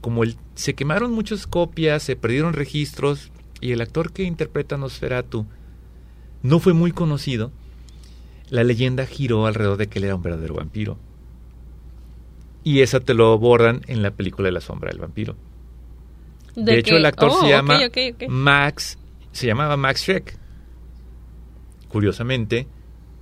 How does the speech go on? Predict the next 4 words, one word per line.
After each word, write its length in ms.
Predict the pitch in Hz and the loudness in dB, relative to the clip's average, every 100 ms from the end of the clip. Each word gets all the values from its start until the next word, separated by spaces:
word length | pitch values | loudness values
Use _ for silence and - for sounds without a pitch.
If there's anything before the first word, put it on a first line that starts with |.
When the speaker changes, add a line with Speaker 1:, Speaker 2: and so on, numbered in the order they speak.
| - - - - - - - - - | -20 -20 -20 -20 -20 -20 -20 -20 -16
Speaker 1:
Shrek 360 | - 123 107 - | -2 2 2 0
se 160 | 123 | 0
llama 360 | 101 87 87 - - - - - - - - - - - - - - | 2 2 0 -4 -10 -20 -20 -20 -20 -20 -20 -20 -20 -20 -20 -20 -12
así, 260 | - 190 | -4 -4